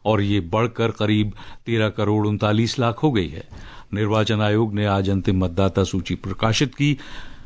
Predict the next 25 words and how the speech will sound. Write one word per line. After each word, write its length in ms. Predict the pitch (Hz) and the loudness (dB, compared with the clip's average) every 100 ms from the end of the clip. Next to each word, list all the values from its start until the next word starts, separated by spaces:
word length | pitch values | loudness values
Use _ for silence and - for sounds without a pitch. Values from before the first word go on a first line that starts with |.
| - - 98 | -12 -8 -8
लोग 440 | 107 147 135 110 - - | -2 0 -2 -6 -6 0
आधिकारिक 600 | 131 120 113 123 123 110 | 0 0 0 0 0 0
पोर्टल 420 | 131 151 - 117 113 | 0 0 2 2 2
वोटर्स 460 | 107 135 135 120 101 | 0 0 0 -2 0
डॉट 280 | 120 117 127 | 0 2 -2
ई 80 | 123 | -2
सी 220 | - 117 | 0 2
आई 180 | 110 110 | 2 2
डॉट 260 | 110 98 | 0 0
जी 180 | 92 113 | -2 2
ओ 100 | 117 | 4
वी 320 | 104 107 110 - - - - | 4 2 2 -2 -12 -16 -6
डॉट 320 | 98 107 101 | 0 0 2
इन 120 | 104 | 0
के 140 | 98 95 | 0 0
माध्यम 420 | 104 120 113 135 | 2 2 0 -2
से 160 | - 135 | 0 0
online 520 | 98 92 104 107 98 | 0 0 0 0 -2
अपने 260 | - 92 | -2 -2
नाम 280 | 90 107 104 | 2 2 2
की 120 | 98 | 0
जांच 340 | 117 131 123 - | 0 0 0 -2
कर 180 | 113 101 | 0 0
सकते 380 | - 113 139 | 0 0 0
हैं। 160 | 117 104 | 2 0